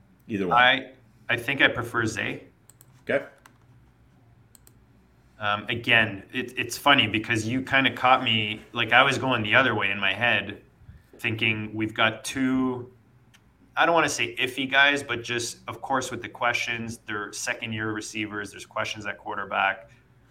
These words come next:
Speaker 2: um, but they can also be monsters with their ceiling, and so is our wide receiver three now.
Speaker 1: Right.
Speaker 2: Right, and, and that's kinda what you want because we did not go early at receiver. You're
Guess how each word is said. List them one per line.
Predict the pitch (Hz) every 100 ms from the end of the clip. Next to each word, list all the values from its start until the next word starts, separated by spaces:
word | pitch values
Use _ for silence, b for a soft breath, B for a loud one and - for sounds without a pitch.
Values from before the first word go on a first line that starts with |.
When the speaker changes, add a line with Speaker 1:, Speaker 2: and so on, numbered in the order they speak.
| -
Speaker 2:
um, | 98 98 95 95 95 92 - _ _ -
but | 113 110
they | 113 113
can | 113
also | 104 110 110
be | 98 98 92 - _
monsters | 107 104 110 113 98 92 107
with | 98
their | 101
ceiling, | 95 - 135 107 98 101 -
and | 110
so | - - 123 120
is | 110
our | 98 92 - _
wide | 104 101
receiver | 101 - 104 92
three | - 110 101
now. | 90 - - _ _ _ _ _ _ _ _ _
Speaker 1:
Right. | - 90
Speaker 2:
Right, | - 107 110
and, | 107 110
and | 127
that's | 127 -
kinda | 135 127
what | 113 113
you | 107
want | 98 107 120 107
because | - 117 107
we | 98 107
did | - - 107 104
not | 101 104 113 113 - _ _ 110
go | 117 120
early | 117 120 123 117
at | 117
receiver. | 120 117 120 120 131 131 135 -
You're | 107 104 95